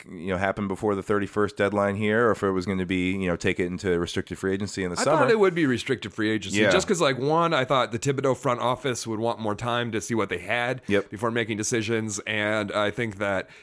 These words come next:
Speaker 2: Gorgie would know that this cap is skyrocketing again. <laughs> It's gonna take another jump this
Speaker 1: Sure,
Speaker 2: summer.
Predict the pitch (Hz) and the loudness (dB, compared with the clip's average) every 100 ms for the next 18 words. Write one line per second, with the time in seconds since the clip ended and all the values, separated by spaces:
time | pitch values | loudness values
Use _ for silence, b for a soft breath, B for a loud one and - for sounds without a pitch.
0 | B - 127 131 110 101 101 113 104 101 | B 2 2 2 2 2 2 2 2 0
1 | 87 101 - - - 117 117 90 - 110 | -2 -4 -4 -8 -8 -4 -4 -4 -4 -2
2 | 120 90 82 85 80 87 92 113 156 147 | 0 -2 -4 -6 -6 -4 0 2 2 4
3 | 170 156 147 151 135 127 - 147 151 - | 2 2 2 4 2 2 0 0 0 -2
4 | 110 104 98 101 | 0 2 4 2